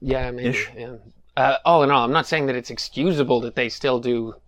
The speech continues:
Speaker 1: old behavior now or things that are offensive now, but just again, the whole, everything has changed quite a bit. So, like,
Speaker 2: Yeah.
Speaker 1: what, I don't know. There's a, there's just too,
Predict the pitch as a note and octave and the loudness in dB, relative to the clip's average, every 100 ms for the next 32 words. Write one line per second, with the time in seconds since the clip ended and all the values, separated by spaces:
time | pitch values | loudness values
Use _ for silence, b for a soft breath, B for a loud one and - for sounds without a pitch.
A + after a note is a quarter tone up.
0 | - - - A#2+ A#2 A#2 A2+ A2 G#2+ A2 | -20 -18 -2 0 0 -2 -4 -4 -6 -4
1 | C3 B2 A#2 - - - C3+ A2+ A2+ A2 | -4 -4 -6 -8 -14 -6 -4 -4 -6 -6
2 | A2+ - C#3+ D#3 E3+ - - C#3 - - | -6 -8 -10 -10 -16 -18 -16 -16 -14 -2
3 | B2+ B2+ - - C#3 C3 B2 C3 A#2+ G#2 | -2 -2 -6 0 0 2 0 0 -2 0
4 | A#2+ C3 C3 A#2+ A2 A2 - - - - | 4 6 6 4 0 -4 -10 -10 -12 -20
5 | - - D#3+ F3+ D#3 B2 - A#2 G#2 - | -4 0 4 4 4 -2 -2 -2 -2 -6
6 | - A#2+ G#2+ - - - - - A#2 A2+ | -4 -2 -2 -4 -8 -6 -2 0 0 0
7 | A2+ A2 G#2+ - A2+ F2+ - A2+ A#2+ A2+ | -2 -2 -4 -4 -2 -2 -4 0 4 4
8 | - _ A#2 A2+ G#2+ G2+ - - A#2 A#2 | 2 _ -4 -2 -4 -8 -10 -6 -4 -2
9 | A#2 A2+ A#2 A2+ A#2 C3 - D3+ C3+ A#2 | -2 0 -2 -6 -6 -8 -4 0 0 0
10 | A2 | -4